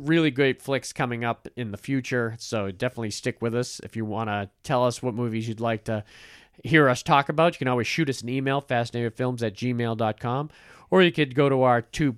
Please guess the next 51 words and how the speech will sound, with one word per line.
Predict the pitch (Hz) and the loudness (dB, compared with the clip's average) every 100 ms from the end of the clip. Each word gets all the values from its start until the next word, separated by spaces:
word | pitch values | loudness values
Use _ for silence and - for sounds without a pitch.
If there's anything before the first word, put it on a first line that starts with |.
| - | -4
uh, | 123 110 104 | -4 -2 -4
platforms, | 104 - 131 127 135 135 135 131 - | -4 0 2 2 -2 -2 -2 -6 -4
iTunes | 117 117 131 120 113 | -2 -2 -4 -4 -6
or | |
SoundCloud, | - 120 117 113 120 120 | -6 -6 -6 -4 -2 -2
leave | 113 117 | -2 -4
us | 110 | -6
a | 110 | -6
comment | 123 117 117 110 | -4 -2 -2 -2
or | 107 | 0
a | |
like, | 107 127 - | 0 0 -2
or | - 165 | -2 0
you | 139 | 0
could | 139 | -2
just | 120 113 - _ - - - _ _ _ | -2 -4 -8 _ -20 -20 -20 _ _ _
scoot | - - - 160 | -18 -14 -4 0
all | 151 143 143 | 4 4 4
over | 143 131 | 2 0
to, | 127 - 139 127 120 | -2 -2 0 2 2
uh, | 117 110 110 | 2 2 0
Facebook | - 156 - 190 190 | 2 2 2 -2 -2
and | 117 107 104 | -6 -8 -8
check | - 127 | -6 -2
out | 123 117 | -2 -2
the | 117 | -4
photos | 131 127 127 123 | -2 0 0 -2
we're | 123 | -4
dropping, | 117 120 127 151 147 | 0 0 0 -4 -6
and, | 104 101 | -6 -4
uh, | 104 | -2
you | 101 107 | -4 -4
can | 107 | -6
drop | 113 110 107 | -2 -2 0
me | 110 | -4
or | 104 | -2
Justin | 107 110 - | -2 -4 -6
a | 101 | -8
line | 101 104 107 | -8 -8 -8
there, | 110 123 | -8 -8
and | 101 | -8
we | 98 | -10
could | 95 | -10
definitely, | 98 107 104 101 98 | -8 -8 -6 -6 -6
uh, | 92 | -6
get | 95 - | -8 -6
back | 101 98 | -6 -6
to | - | -8
you | 98 | -8
through | 104 | -6
that. | 101 120 | -6 -6